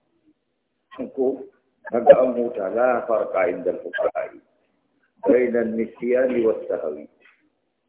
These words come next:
Shi kenan an huta mai daɗin amsa. Sahawu shine nisyan, nisyanu shine sahawu. Kuma ta'birani a ma'anan wahid.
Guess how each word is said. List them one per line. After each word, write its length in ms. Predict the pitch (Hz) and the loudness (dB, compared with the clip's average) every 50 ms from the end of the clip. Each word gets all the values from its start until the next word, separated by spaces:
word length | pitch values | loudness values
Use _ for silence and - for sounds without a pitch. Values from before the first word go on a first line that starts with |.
| - - | -8 -6
Shi 80 | 139 117 107 | -6 -4 -2
kenan 320 | 127 123 131 131 127 120 | -4 -2 -2 -2 -2 -2
an 120 | 120 117 110 107 | -4 -4 -4 -6
huta 320 | 104 101 - 95 92 90 | -8 -8 -8 -8 -8 -8
mai 160 | 90 92 98 | -8 -10 -4
daɗin 400 | 98 113 113 - - 113 113 104 | 0 0 0 0 0 -4 -2 -2
amsa. 320 | 104 110 110 - - - - - _ _ _ _ _ _ _ _ _ _ _ _ _ _ _ _ _ _ _ _ _ _ _ _ _ _ _ _ _ _ _ _ _ _ - | -2 -2 -4 -6 -12 -16 -18 -18 _ _ _ _ _ _ _ _ _ _ _ _ _ _ _ _ _ _ _ _ _ _ _ _ _ _ _ _ _ _ _ _ _ _ -20
Sahawu 520 | - - - - - - 143 139 135 131 120 - | -14 -2 0 0 2 4 2 2 2 2 0 -2
shine 400 | - 135 135 135 131 123 120 113 | -2 0 0 2 2 2 2 2
nisyan, 800 | 113 117 113 - - - 120 123 127 127 135 131 123 123 120 113 | 2 0 -2 -2 -6 -6 -2 0 2 2 2 0 0 0 -2 -2
nisyanu 640 | 113 - - 120 120 120 120 120 120 117 113 107 104 - | -2 -4 -4 -2 0 2 2 2 2 0 -2 -2 -4 -4
shine 320 | 120 117 110 110 98 90 - 92 | -6 -4 -4 -2 -2 -4 -2 -2
sahawu. 320 | 90 90 90 73 71 - - - _ _ _ _ _ _ _ _ _ _ _ _ _ _ _ _ _ _ _ _ _ _ _ _ _ _ _ | -2 -2 -2 -4 -6 -8 -12 -18 _ _ _ _ _ _ _ _ _ _ _ _ _ _ _ _ _ _ _ _ _ _ _ _ _ _ _
Kuma 480 | - 131 131 127 135 131 127 127 127 127 | -6 -4 -2 0 0 0 2 0 0 0
ta'birani 1120 | 127 127 92 90 107 - 117 123 127 123 120 117 120 123 123 127 127 123 127 123 120 117 - - - _ _ _ _ _ _ _ - - 85 | 2 2 2 4 2 0 0 -2 -2 -2 0 2 4 4 4 4 4 2 0 -2 -4 -6 -10 -14 -20 _ _ _ _ _ _ _ -14 -10 -6
a 240 | 82 80 104 117 117 | -4 -2 -2 -2 -2
ma'anan 800 | 117 113 113 110 120 110 - 113 120 120 120 117 120 117 113 104 | -2 -4 -4 -4 -4 -4 -4 -4 -4 -4 -4 -4 -4 -6 -6 -6
wahid. 480 | 104 98 95 92 - - - 90 - | -6 -6 -6 -8 -10 -10 -10 -10 -10